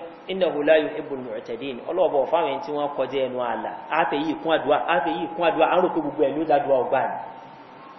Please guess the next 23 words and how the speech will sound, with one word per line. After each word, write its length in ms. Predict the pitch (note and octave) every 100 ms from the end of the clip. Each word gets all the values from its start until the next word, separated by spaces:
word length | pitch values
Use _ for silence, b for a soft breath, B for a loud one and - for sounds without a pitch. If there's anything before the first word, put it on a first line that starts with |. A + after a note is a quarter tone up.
| - - - - - - - - - - - - - - -
À 80 |
ń 80 | D#3
rò 20 |
pé 160 | F3+ D#3+
gbogbo 160 | D#3 D#3+
tá 120 | F3+
a 40 | D#3+
bá 100 | D3
ti 120 | F3+
ṣe 200 | E3 D3
yùn 220 | C#3 C3+
mọ́, 120 | C#3 C3 B2
ńlá 200 | D3+ C3+ B2+
àdúrà 340 | C3+ C#3 F3
ò 40 | D#3
lè 120 | B2
gbà, 180 | - G2+
kò 120 | - A#2+
sí. 200 | - C#3 - - - - - - - - - - - - - - - - - - - - - - -
Bal, 260 | C3 G#3 G#3+ - - - - - - - - - - -
àwọn 300 | D3+ F3+ G3
nǹkan 320 | E3+ E3 F3+ D#3+
míì, 260 | G3 F#3